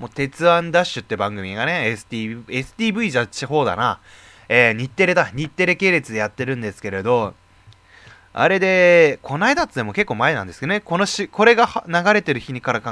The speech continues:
えたら結構前なんですけど、なんか、仕事、トキオが仕事の手伝いで、なんか沖縄行って、ハブの駆除だっつったっけな。やるとかなんとかで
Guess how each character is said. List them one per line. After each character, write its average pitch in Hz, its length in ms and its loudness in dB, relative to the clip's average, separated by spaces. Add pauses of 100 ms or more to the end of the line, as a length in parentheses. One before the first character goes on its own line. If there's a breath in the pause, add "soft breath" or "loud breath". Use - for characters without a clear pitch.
え 131 60 0
た 113 80 -4
ら 95 40 -4
結 143 120 -8
構 123 80 -6
前 117 180 -2
な 123 120 -4
ん 104 40 -10
で 98 60 -10
す - 100 -18
け 113 60 -8
ど、 127 240 -2 (1200 soft breath)
な 113 120 -6
ん - 20 -10
か、 98 240 -2 (680)
仕 - 240 -8
事、 214 360 0
ト - 240 -12
キ 247 100 2
オ 185 80 4
が 135 140 2
仕 - 160 -8
事 143 240 -4
の 160 80 -10
手 156 140 -10
伝 160 300 2
い - 40 -2
で、 110 200 0
な 113 100 -6
ん - 20 -20
か - 80 -4
沖 104 180 -8
縄 185 160 -4
行 180 80 -4
っ - 20 -20
て、 110 600 0
ハ - 380 4
ブ 349 100 2
の 185 140 2
駆 175 140 -6
除 131 120 -2
だ 110 120 4
っ 101 80 -8
つ - 100 -20
っ - 20 -20
た 120 100 -2
っ 107 40 -4
け 92 80 -6
な。 90 260 -6 (520 soft breath)
や 135 140 4
る 165 60 4
と 160 100 -2
か 123 80 0
な 120 80 0
ん 110 60 -6
と 110 80 -10
か 98 80 -2
で 101 340 0